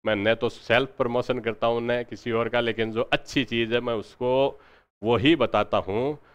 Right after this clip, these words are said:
और बाकी इससे सोशल मीडिया, विज्ञापनबाजी, इन चीज़ों से बहुत दूर रहता हूँ, क्योंकि आज के समय में स्टूडेंट्स को मिसगाइड करने में ये प्लेटफॉर्म भी बहुत बड़ा जिम्मेदार है। तो चलिए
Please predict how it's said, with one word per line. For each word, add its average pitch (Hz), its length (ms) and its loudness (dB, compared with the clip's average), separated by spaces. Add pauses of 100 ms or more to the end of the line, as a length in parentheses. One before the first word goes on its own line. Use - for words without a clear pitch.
(180)
और 101 280 0
बाकी 101 380 -2
इससे 117 400 -4
सोशल 127 460 -2
मीडिया, 113 460 0
विज्ञापनबाजी, 107 880 -2
इन 117 180 -8
चीज़ों 104 300 -6
से 110 380 -2 (100)
बहुत 107 260 -2
दूर 98 220 -4
रहता 107 220 -4
हूँ, 107 100 -6
क्योंकि 113 460 -2 (840)
आज 110 280 4
के 131 200 0
समय 107 320 0
में 117 180 0
स्टूडेंट्स 98 520 -6
को 113 100 -6
मिसगाइड 110 520 -4
करने 101 280 -4
में 107 320 -2 (360)
ये 110 100 0
प्लेटफॉर्म 104 720 -2
भी 107 400 0 (460)
बहुत 104 260 -4
बड़ा 98 340 2 (420)
जिम्मेदार 82 540 -8
है। 82 140 -10 (440)
तो 131 40 0
चलिए 151 420 6